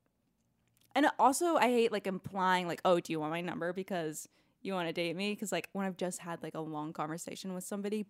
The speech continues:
thinking that, like, we were just, like, getting to know each other on a friend basis 'cause we're both, you know, fans, girlfriends of the band, right?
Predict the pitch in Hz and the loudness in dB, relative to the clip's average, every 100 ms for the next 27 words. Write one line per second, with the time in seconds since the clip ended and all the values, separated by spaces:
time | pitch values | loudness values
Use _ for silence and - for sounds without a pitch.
0 | - - 170 180 196 208 226 202 - 170 | -8 -6 -4 -2 -2 -2 0 0 0 -2
1 | 175 185 165 175 - 156 - _ _ - | -4 -4 -4 -6 -10 -10 -12 _ _ 2
2 | 233 214 220 220 208 190 214 196 190 185 | 4 4 2 0 0 0 0 0 2 0
3 | - 208 202 202 175 190 180 185 180 180 | 2 2 2 -4 -4 -2 0 -2 -2 -2
4 | 175 170 170 165 - - - _ _ _ | -6 -4 -4 -4 -8 -20 -20 _ _ _
5 | - 156 120 - _ _ _ - 214 180 | -10 -8 -8 -14 _ _ _ 4 4 6
6 | 165 165 170 - - _ _ _ _ - | 2 0 -4 -6 -12 _ _ _ _ 0
7 | 196 185 175 160 180 170 - 285 247 247 | 0 2 0 -2 -4 -4 4 6 6 2
8 | 196 220 190 165 175 - 202 170 196 | 6 8 8 4 0 -2 2 2 2